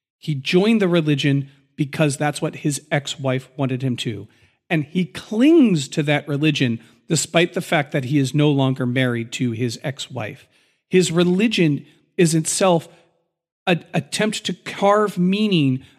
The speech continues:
out of a relationship that failed, though he doesn't actually truly believe that he's Jewish. In fact, many times the dude says,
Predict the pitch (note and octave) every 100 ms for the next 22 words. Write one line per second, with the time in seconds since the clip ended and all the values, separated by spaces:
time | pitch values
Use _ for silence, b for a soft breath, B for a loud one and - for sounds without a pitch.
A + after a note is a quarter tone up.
0 | - E3 D#3+ D3 D#3 D#3 D#3 E3+ D3+ D#3+
1 | C#3 - C#3 C3 - - C#3+ C3 G3 B3+
2 | - b b b D#3 F3 D#3+ F#3 D#3+ D#3+
3 | C#3+ C#3+ - - D3 - E3+ C#3+ C3+ -
4 | - D#3+ E3+ D#3 D3+ C#3 C3 B2+ C3+ B2+
5 | C3+ A#2 C#3+ B2 A2 D#3+ C3+ C#3 C3+ -
6 | b b b b - C#3+ E3 E3+ E3 E3
7 | D#3 D3 B2+ C#3+ D3 C3+ - - D3+ C3
8 | -